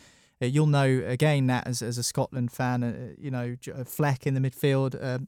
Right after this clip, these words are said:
and also in defence as well has been key for them. Enda Stevens, I think, might have a knock as well, who plays left wing back. So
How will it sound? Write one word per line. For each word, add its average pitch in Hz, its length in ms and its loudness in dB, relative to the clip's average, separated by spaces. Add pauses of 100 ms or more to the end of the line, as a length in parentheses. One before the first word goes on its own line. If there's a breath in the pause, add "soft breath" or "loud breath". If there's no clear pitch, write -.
and 131 160 2
also 127 320 0
in 120 140 0
defence 131 360 -2
as 123 120 -4
well 127 160 2
has 120 100 0
been 123 240 2
key 139 240 0
for - 100 -6
them. 131 160 2
Enda 147 280 4
Stevens, 147 420 2
I 131 40 2
think, 143 200 0
might 135 140 0
have 131 140 0
a 127 40 2
knock 131 300 2
as 120 100 0
well, 135 200 2
who 131 100 2
plays 127 280 -2
left 131 220 -2
wing 139 180 2
back. 127 260 0
So 135 220 0